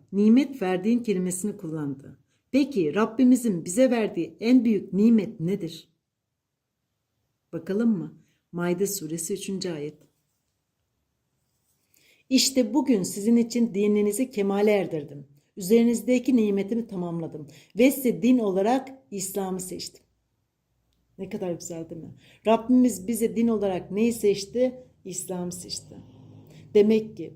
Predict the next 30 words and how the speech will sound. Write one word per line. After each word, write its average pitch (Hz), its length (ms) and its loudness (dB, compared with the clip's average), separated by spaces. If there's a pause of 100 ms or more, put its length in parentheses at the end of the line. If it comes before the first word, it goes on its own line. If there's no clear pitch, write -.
buradaki 185 640 -6
nimet, 160 380 -12
Fatiha 202 460 0
suresindeki 175 760 -4
din-, 180 280 -2
nimet, 185 440 -4 (260)
dinimiz 202 560 2 (140)
İslam'dır. - 760 -10 (500)
Birçok 349 460 4
insan 180 480 -8
ne 240 140 0
kadar 240 380 0
büyük 226 220 -2
bir 208 140 -2
nimet 214 320 -2
içinde 175 280 -8
olduğunun 202 540 -4
farkında 175 580 -10
bile 147 220 -12
değil. 98 220 -18 (840)
Peki 196 480 -6 (120)
bizler 165 680 -6
İslam'ın 226 640 0
en 262 260 4
büyük 226 240 0
nimet 233 360 2
olduğunun 208 400 2
farkına 214 520 -2
vardık 196 440 -4
mı? 180 240 -10